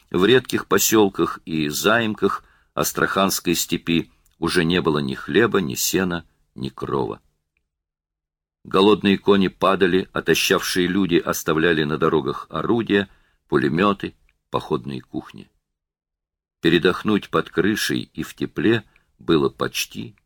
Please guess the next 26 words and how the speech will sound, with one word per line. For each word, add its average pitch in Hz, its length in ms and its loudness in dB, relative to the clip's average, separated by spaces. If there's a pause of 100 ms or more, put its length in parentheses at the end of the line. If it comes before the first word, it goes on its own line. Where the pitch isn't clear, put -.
(120)
невозможно. 67 1080 -10 (880)
Все - 220 0
хаты 90 340 2
в 80 60 4
редких 90 340 0
хуторах 87 500 0
до 85 140 2
отказа 85 440 -2
забивались 80 640 2
беженцами, 95 760 2 (300)
а 82 180 2
во 82 120 2
дворах 85 440 0
часто - 360 -2
некуда 87 380 2
было 87 240 4
приткнуть 85 560 -2
даже 85 240 0
двуколку. 78 640 -4 (1000)
В - 80 -6
степи - 380 0
почти 78 380 -2
непрерывно 80 640 2
свирепствовали 71 720 0
снежные 65 560 -4
бураны, 98 520 -2